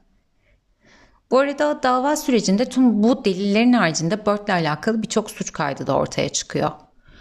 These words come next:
Bunların çok büyük bir bölümü saldırı suçları. Anthony'nin gönüllü avukatı da bu delilleri birleştiriyor ve genç adamı mahkemede savunuyor.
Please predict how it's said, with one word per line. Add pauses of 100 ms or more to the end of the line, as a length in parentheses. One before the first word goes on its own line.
(200)
Bunların
çok
büyük
bir
bölümü
saldırı
suçları. (960)
Anthony'nin
gönüllü
avukatı
da
bu
delilleri
birleştiriyor (100)
ve
genç
adamı
mahkemede
savunuyor.